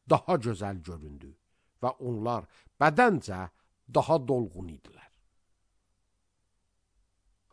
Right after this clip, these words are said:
O vaxt məmur cavanların yeməyini və içəcəkləri şərabı götürüb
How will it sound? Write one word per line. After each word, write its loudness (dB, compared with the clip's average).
O 8
vaxt 8
məmur -6
cavanların 10
yeməyini 0
və 0
içəcəkləri 2
şərabı 2
götürüb -4